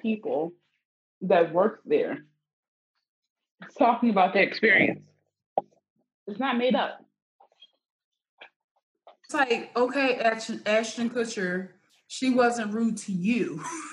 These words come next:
Speaker 2: <laughs> but that doesn't mean that the person who is, uh, the jib operator didn't feel overworked. That's not to say that,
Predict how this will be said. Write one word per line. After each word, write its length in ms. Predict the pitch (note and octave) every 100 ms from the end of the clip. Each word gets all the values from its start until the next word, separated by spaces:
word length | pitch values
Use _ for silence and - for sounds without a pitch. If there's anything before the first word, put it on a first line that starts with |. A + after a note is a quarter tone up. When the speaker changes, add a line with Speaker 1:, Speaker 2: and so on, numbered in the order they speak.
| G4+
Speaker 2:
<laughs> 360 | - B4 C4
but 200 | A#3 C4
that 180 | C#4+ C4+ C#4 C4+
doesn't 240 | C4 A#3
mean 340 | C4 B3+ A#3 - - - -
that 440 | A3 G#3+ F3 - -
the 180 | G3+
person 560 | G3 B3 B3 B3+ A3+ G#3+
who 380 | G#3 B3 A3 G#3 _ _ -
is, 220 | G3 G3 F#3 -
uh, 200 | F#3+ F3
the 140 | E3+
jib 340 | F3 F#3+ C#4+ B3+
operator 760 | G3+ F3 F#3 F3+ D#3 F#3 G#3 - _ _ _ _ _ _ _ G3+ F#3+
didn't 240 | A#3+ A3
feel 240 | - A#3
overworked. 720 | F3+ G3 G3 F3 G#3 F3 - - _ _ _ _ _ _ - - -
That's 240 | F#3+ A#3
not 300 | B3 _ -
to 0 |
say 440 | A#3 A#3+ A3 G#3+ G#3+
that, 320 | F#3+ F#3+ D#3+